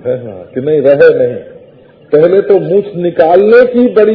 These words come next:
जिज्ञासा थी, है ना, फिर उनको रोज सफाचट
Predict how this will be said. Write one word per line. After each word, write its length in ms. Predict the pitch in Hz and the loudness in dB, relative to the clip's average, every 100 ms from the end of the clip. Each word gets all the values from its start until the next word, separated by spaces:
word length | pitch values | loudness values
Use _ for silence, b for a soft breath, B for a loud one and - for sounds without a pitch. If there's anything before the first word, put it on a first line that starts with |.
| 180 | -2
जिज्ञासा 520 | 196 170 185 175 165 | -6 0 0 2 0
थी, 220 | 151 151 127 104 98 95 - | 0 -6 -8 -10 -16 -14 -6
है 100 | - | -6
ना, 160 | 107 98 - - - _ _ - | -6 -12 -18 -20 -20 _ _ -4
फिर 100 | 170 | 0
उनको 300 | 165 160 170 | 0 2 2
रोज 240 | 165 185 165 - - - | 4 2 0 -6 -16 -8
सफाचट 480 | 123 139 127 - | -4 -2 0 -2